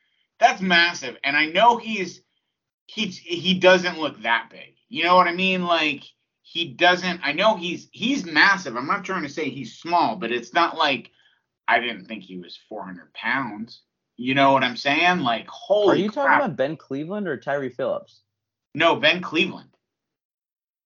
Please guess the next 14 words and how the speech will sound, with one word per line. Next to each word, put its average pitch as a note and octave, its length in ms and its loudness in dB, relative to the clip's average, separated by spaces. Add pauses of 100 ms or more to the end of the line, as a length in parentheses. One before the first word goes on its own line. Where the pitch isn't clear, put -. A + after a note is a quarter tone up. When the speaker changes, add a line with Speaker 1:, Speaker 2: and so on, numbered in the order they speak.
(300)
Speaker 2:
Three C3+ 380 -6
seventy? D#3 1000 -6 (160)
Speaker 1:
He's F#3 220 -2
listed G#3+ 340 -2
at F#3+ 160 -6
three G3+ 180 -4
seventy. E3+ 440 2
They C3+ 140 0
have A#2 180 -4
Daniel F3 360 2
Faalele D#3+ 720 0
at A2+ 200 -8
three D3 320 0
eighty. G#2 380 -4